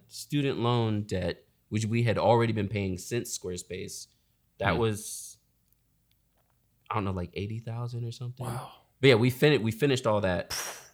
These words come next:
Speaker 1: Um, now we're saving, and the next kind of move would be a house. Um, and then, yeah, I've been thinking about investing and stuff like that too. I don't know if I wanna get into real estate. However, I'm super interested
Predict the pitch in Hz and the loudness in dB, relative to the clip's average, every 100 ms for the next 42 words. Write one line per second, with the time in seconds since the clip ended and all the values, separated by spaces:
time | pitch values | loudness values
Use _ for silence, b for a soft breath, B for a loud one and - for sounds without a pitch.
0 | - 95 92 90 98 110 113 110 - 104 | -2 4 4 4 4 4 2 -2 0 0
1 | 95 95 95 - 101 101 104 98 - - | 0 -2 -6 -4 -2 0 -2 -2 -8 -12
2 | - - 113 98 90 98 98 95 101 92 | -14 -4 2 2 2 2 0 -2 -6 -4
3 | 92 87 - - - 95 110 - - - | -4 -4 -6 -6 -4 -2 -4 -8 -14 -16
4 | _ _ _ _ _ _ - 92 85 78 | _ _ _ _ _ _ 0 2 2 -2
5 | - - _ _ _ _ _ _ _ - | -10 -16 _ _ _ _ _ _ _ -8
6 | - 120 147 139 165 160 143 160 220 214 | 2 4 6 4 2 2 2 0 0 0
7 | 175 165 147 139 113 107 107 107 101 101 | 0 0 0 0 0 0 -2 -2 -2 -2
8 | 92 95 92 95 92 85 - 104 90 190 | -2 -4 -4 -6 -6 -8 -6 0 2 2
9 | 185 190 190 170 156 110 120 - 104 92 | 0 0 -2 -6 -6 -6 -8 -8 -8 -10
10 | 92 87 87 - 85 82 _ _ _ _ | -10 -10 -12 -14 -12 -12 _ _ _ _
11 | _ _ _ - 110 110 101 92 - - | _ _ _ -6 -2 -2 -4 -6 -8 -10
12 | 123 110 104 - 101 98 | -12 -10 -10 -10 -10 -10